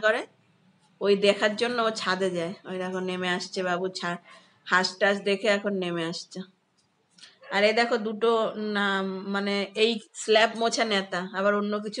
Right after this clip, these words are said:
ভেবো না যেন, <laughs> সবই বলে দেয়া দরকার। এই নেতা দুটো দিয়ে এই স্ল্যাবটা মোছা হয়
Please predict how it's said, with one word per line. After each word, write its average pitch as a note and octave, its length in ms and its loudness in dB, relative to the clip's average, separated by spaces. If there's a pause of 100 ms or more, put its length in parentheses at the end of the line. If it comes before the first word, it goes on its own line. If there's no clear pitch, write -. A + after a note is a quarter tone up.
(100)
ভেবো G3 220 0
না G3+ 140 0
যেন, E3+ 140 -4 (540)
<laughs> F#4+ 1000 0
সবই A#3 260 4 (100)
বলে A3 240 2
দেয়া G#3+ 160 6 (120)
দরকার। G3 360 0 (680)
এই G#3 80 0
নেতা G#3 360 2
দুটো A3 260 0
দিয়ে B3+ 140 6 (100)
এই A3+ 80 0 (120)
স্ল্যাবটা G3+ 500 4
মোছা G3 280 0
হয় F#3 120 0